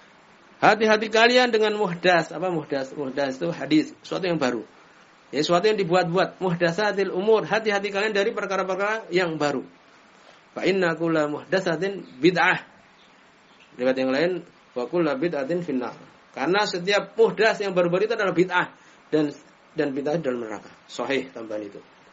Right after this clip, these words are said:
Dan bid'ah itu sebenarnya Imam Syatibi dalam, ya, eh, Al-Iqtisam beliau mengatakan definisi bid-, bid'ah itu apa. Dan ini juga diketahui oleh orang-orang sufi ya. Anehnya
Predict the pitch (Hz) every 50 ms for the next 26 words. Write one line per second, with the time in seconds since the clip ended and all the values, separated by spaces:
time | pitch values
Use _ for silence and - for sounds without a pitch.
0 | - - - - _ _ _ _ - _ _ - - - 127 127 131 143 139 160
1 | 160 170 175 - - 175 180 175 180 180 175 175 170 175 160 160 160 233 214 185
2 | 170 160 160 170 175 175 170 - - 139 147 151 151 151 143 135 127 - - -
3 | - - - - _ - - - - - - - - - _ _ - 135 131 151
4 | 170 180 175 - - - - - - - _ _ _ _ _ - _ _ _ _
5 | _ _ _ _ - _ - 131 135 139 139 135 143 147 151 147 151 156 151 -
6 | 165 156 170 170 170 165 160 156 147 135 131 135 131 139 139 147 170 180 160 131
7 | 131 135 131 131 - 139 131 127 127 - - - 127 127 131 139 143 156 160 139
8 | 120 117 120 120 123 - - - - - - - - - 175 226 254 277 285 269
9 | 262 262 262 262 269 277 294 285 262 262 262 262 254 247 254 - - - - 254
10 | 269 202 160 143 139 139 - - _ _ _ - 143 151 165 165 170 180 180 180
11 | 185 -